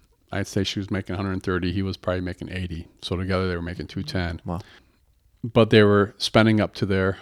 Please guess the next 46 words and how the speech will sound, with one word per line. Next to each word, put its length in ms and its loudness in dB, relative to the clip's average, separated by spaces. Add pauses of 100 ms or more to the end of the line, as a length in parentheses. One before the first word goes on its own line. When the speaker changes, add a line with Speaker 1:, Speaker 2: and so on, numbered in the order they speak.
(140)
Speaker 1:
whatever 260 0
they 100 -2
made. 380 -2 (1000)
And 260 0
all 120 2
of 60 0
a 40 -6
sudden 160 -2
he 160 -2
lost 280 -2
his 140 -8
job. 540 -2 (260)
Speaker 2:
Mm-hmm. 240 -10 (680)
Speaker 1:
So 220 -6
now 300 6
they're 200 6
in 100 2
the 100 -2
hole. 480 -4
She's 260 -2
making 240 0
very 220 2
good 140 -4
money, 400 -4 (260)
but 240 4
Speaker 2:
Right. 120 -8 (140)
Speaker 1:
you 80 -4
know, 240 -2
they, 200 -2
they 100 2
don't 140 4
have 180 6
his 180 -2
eighty 240 0
thousand 320 0
dollar 200 0
a 40 -2
year 220 -2
income 320 -4
now. 220 -8
He's, 240 -10
he's 300 -8
making, 400 -4
I 60 -2
think 220 -4
he's 220 -4